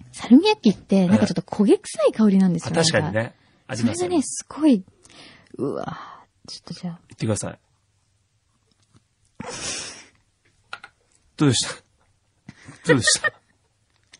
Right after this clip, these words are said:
Speaker 2: どうですか？
Speaker 1: もうね。
Speaker 2: ええ。
Speaker 1: え、なんか他のものも入ってますか、これ？
Speaker 2: あ、入ってます、入ってます。
Speaker 1: サルミアッキ以外に？
Speaker 2: サルミアッキ以外に入ってます。
Speaker 1: えー？
Speaker 2: ちょっとでも甘い、甘くなって飲みやすくなってるんじゃないですか、きっと。
Speaker 1: <laughs>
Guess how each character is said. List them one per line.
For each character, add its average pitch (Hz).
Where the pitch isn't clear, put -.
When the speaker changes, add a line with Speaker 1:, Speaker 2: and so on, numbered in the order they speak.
Speaker 2:
ど 220
う -
で -
す 247
か？ 294
Speaker 1:
も 285
う 196
ね。 196
Speaker 2:
え 120
え。 226
Speaker 1:
え、 -
な 294
ん -
か -
他 -
の 453
も 494
の 415
も 226
入 202
っ -
て 214
ま 165
す -
か、 170
こ -
れ？ 143
Speaker 2:
あ、 151
入 -
っ -
て 131
ま 101
す、 -
入 110
っ -
て -
ま 90
す。 -
Speaker 1:
サ 226
ル 226
ミ 233
ア 247
ッ -
キ 190
以 220
外 247
に？ 170
Speaker 2:
サ -
ル 151
ミ 151
ア 147
ッ 139
キ 165
以 175
外 170
に 143
入 117
っ -
て -
ま -
す。 -
Speaker 1:
え -
ー？ 208
Speaker 2:
ち 285
ょ -
っ -
と 226
で 202
も 135
甘 208
い、 220
甘 214
く 233
な 226
っ -
て 127
飲 123
み 185
や 226
す -
く -
な 98
っ -
て -
る -
ん 92
じ 92
ゃ -
な -
い -
で -
す -
か、 -
き -
っ -
と。 -
Speaker 1:
<laughs> -